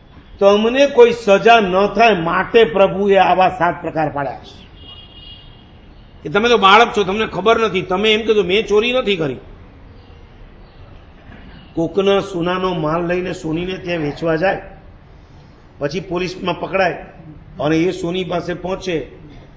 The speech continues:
એને પણ નાની મોટી સજા થાય કે ન થાય? તે ચોરીનો માલ કેમ લીધો? મને થોડી ખબર ચોરીનો માલ, અમે કાંઈ ન જાણીએ, તારી પાસે ચોરીનો માલ કેમ આવ્યો છે? તો આ તો પચીસો વર્ષ પહેલા ભગવાન કહી ગયા છે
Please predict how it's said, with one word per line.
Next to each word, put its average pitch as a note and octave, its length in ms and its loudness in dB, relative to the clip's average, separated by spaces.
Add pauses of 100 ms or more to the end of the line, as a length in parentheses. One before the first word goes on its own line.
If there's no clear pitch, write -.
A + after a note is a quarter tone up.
એને D#3 180 0
પણ F3+ 160 -4
નાની E3 200 -4
મોટી F3+ 220 -4
સજા D#3+ 260 -2
થાય E3 200 -6
કે A3+ 120 -10
ન E3+ 120 -8
થાય? - 380 -16 (220)
તે F3 80 -2
ચોરીનો F3+ 400 -4
માલ E3+ 200 -2
કેમ D3 240 -4
લીધો? A#2 180 -10 (340)
મને F#3+ 280 0
થોડી C#4 220 2
ખબર D#4 240 2
ચોરીનો C4 340 0
માલ, - 380 -2
અમે A#3 300 4
કાંઈ A3 220 6
ન G#3+ 140 4
જાણીએ, F#3+ 280 2
તારી F#3 280 2
પાસે F#3 240 -2
ચોરીનો F3+ 460 -4
માલ D#3+ 280 -2
કેમ D3+ 240 -4
આવ્યો - 240 -16
છે? - 340 -10 (1900)
તો - 80 -8
આ G3 160 0
તો A#3 140 2
પચીસો A#3 540 -2
વર્ષ A#3+ 220 2
પહેલા A#3+ 240 2
ભગવાન A#3+ 420 -2
કહી C4 160 -2
ગયા A3+ 240 0
છે - 220 -14